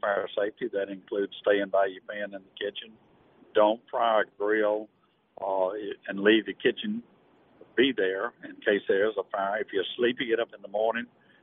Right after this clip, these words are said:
Don't try to immediately start trying to cook. Be alert when you cook. If you, uh, wear loose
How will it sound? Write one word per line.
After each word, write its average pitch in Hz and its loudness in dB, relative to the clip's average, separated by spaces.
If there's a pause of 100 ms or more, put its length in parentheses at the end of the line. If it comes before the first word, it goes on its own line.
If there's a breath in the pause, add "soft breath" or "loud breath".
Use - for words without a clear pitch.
(180 soft breath)
Don't 139 2 (120)
try 113 6
to 95 -2 (160)
immediately 98 -4
start 104 -2
trying 104 -2
to 87 -10
cook. 113 2 (600)
Be 113 2
alert 123 2
when 104 -10
you 101 -12
cook. 113 -4
If 104 -18
you, 92 -10
uh, 98 6 (460)
wear 113 8
loose 123 -2